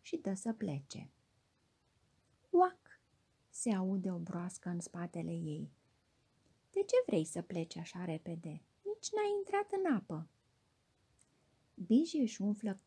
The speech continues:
fălcile. "N-am chef." "N-ai chef? Pe vremea asta?" "Asta să nu mi-o spui mie." "Dacă bine am înțeles, ești nefericită pentru că nu arăți așa de bine ca lebăda."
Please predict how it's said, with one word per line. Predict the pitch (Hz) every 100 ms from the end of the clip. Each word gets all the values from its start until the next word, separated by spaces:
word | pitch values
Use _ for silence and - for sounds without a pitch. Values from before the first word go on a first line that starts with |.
| _
fălcile. | - - 156 143 - - - - _ _
"N-am | 349 370 339 -
chef." | - 127 - - _ _ _ _ _ _
"N-ai | 139 131 262
chef? | - 147 254 - - _
Pe | - 131
vremea | - 311 269 165
asta?" | 208 - 320 - - _ _ _ _
"Asta | 208 202 190 214 208
să | 208
nu | 220 220
mi-o | 392 415
spui | 220 - 165
mie." | 156 156 139 120 - _ _ _ _ _ _
"Dacă | 170 175 151 139 120
bine | 139 226 285
am | 185
înțeles, | 147 147 104 117 214 240 -
ești | 247 247 - 285
nefericită | 320 320 339 359 - 415 202 170
pentru | 165 170 -
că | 170 160 156
nu | 208 294
arăți | 226 240 262
așa | 247 247
de | 233
bine | 233 233 233 254
ca | 262 294
lebăda." | 370 330 156 160 139